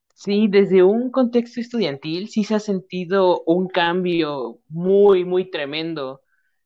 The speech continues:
De hecho, hasta se nota, o sea, es, es apa-, se parece extraño porque es hasta, va como por grados escolares. <laughs> Porque, por decir, en la, en la educación primaria, pues, uno tenía como menos de diez años y ahí sí tenía como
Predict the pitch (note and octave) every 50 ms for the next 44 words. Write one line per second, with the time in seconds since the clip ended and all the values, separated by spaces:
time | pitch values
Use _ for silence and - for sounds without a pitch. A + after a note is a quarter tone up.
0 | _ _ - E3 E3 F3 E3+ E3+ E3+ - G#3 G3+ G3+ - F#3+ E3 D#3+ E3+ D#3 D3
1 | C#3+ C#3+ - - F3+ F3 E3+ D#3+ D3 C3+ A2 A#2+ F3 F#3 G3 G3+ G#3 G#3 G3+ -
2 | F3+ F#3+ G3 G3 F#3+ - F#3 E3 D3+ - G3 F#3 F#3+ - F3 F3+ F#3 F#3 C4 C4
3 | A#3 - - G#3 F#3+ F#3+ G#3+ A#3+ G3+ G#3+ F#3+ - E3 F3 F3+ A3 G#3+ - G3+ E3+
4 | C#3 C#3 C#3 D#3+ E3 E3 - A3 G#3 G3+ - D3+ C#3+ C#3+ C#3 D3 D#3 F3 G3+ G3+
5 | G3+ F#3 - - F3 C#3 C#3 C#3+ D3+ D#3 C3 C#3+ D3 _ _ - C4 G#3 B3 D#4
6 | - _ - - - - - - - - G3+ G3+ F#3+ G3 F3+ F#3 F#3 F3 F3 E3+
7 | F#3+ G3 G3 G3+ F#3+ F3+ E3 D3+ D3+ D3 - _ _ _ - D#3+ D#3+ D#3+ E3 D#3+
8 | E3 E3 D#3+ E3 F#3 F3+ - G3+ G#3 G3 F#3+ E3+ E3+ F3 F3+ E3 E3 D#3 C#3 C#3
9 | C#3 - E3+ E3+ E3 E3 D3+ C#3 C#3 C3+ - D#3 D3 C#3+ B2+ B2 A#2 A#2 C3 D#3
10 | F3 F3+ F3+ F3 F3 D#3 D#3 C#3+ C#3 D3 D3+ D#3 - F#3 F3+ E3+ D#3+ D3 D3+ F3
11 | A3+ - _ _ _ _ _ _ _ _ _ _ _ - D3+ E3+ D#3+ D3+ D3+ D3+
12 | D#3 D#3+ D#3+ D#3+ E3+ D#3+ D#3+ D#3+ D#3 D3+ D3+ D3 - E3 D#3+ D#3+ C#3+ C3 A#2+ A2
13 | -